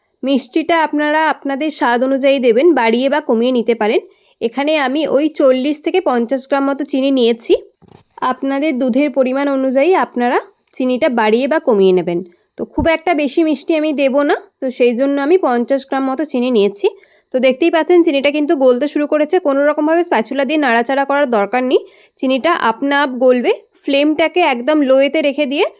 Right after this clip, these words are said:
আট থেকে দশ মিনিট ছেড়ে দেবেন এইরকমভাবেই, তারপর দেখবেন আস্তে আস্তে গলে গেছে।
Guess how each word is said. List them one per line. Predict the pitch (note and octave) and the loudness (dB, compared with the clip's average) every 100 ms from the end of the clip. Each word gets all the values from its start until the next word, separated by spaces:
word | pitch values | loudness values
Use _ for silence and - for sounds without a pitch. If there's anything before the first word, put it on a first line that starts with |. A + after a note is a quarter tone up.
| _ _ _ - | _ _ _ -8
আট | A#3+ B3+ - | -2 -2 -2
থেকে | - D#4 | -4 0
দশ | B3 A#3 A#3 | 0 -2 -2
মিনিট | C#4+ D4 D4 | -2 -2 -4
ছেড়ে | C#4 B3+ | -4 0
দেবেন | C#4+ C#4+ C#4+ | 0 0 0
এইরকমভাবেই, | C4 C4 C#4 C4 A3+ F#4 - - | 0 0 -2 -2 0 0 -2 -2
তারপর | - A3 A#3 | -2 0 -2
দেখবেন | A3+ A3 D#4 | 0 0 -2
আস্তে | C4+ G#3 - | -2 -4 -4
আস্তে | B3+ B3 E4 | -4 -2 0
গলে | A#3 G3 F#3 | 2 2 0
গেছে। | F3+ - | -4 -8